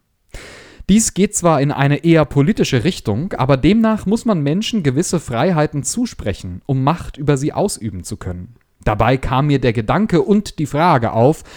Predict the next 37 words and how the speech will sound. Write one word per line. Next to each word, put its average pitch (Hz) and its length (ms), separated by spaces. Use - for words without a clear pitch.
inwiefern 180 680
existieren 185 680
bereits 139 500
Spiele, 143 500
bei 135 100
denen 170 340
explizit - 840
politische 151 480
Machtverhältnisse 139 960
und 127 160
die 131 80
damit 127 320
herrschenden 135 540
Freiheiten 131 680
und 117 200
Einschränkungen 135 800
einer 110 260
Gesellschaft 107 640
behandelt 107 440
werden. 107 360
Um, 165 300
und 151 300
eine 147 240
allgemeinere 127 560
Frage 92 400
bezüglich 113 480
der 107 80
Chancen 143 580
und 101 300
der 107 60
potenziellen 110 680
Macht 147 380
von 110 180
Games 120 320
auf 98 140
die 113 120
Spieler. 180 420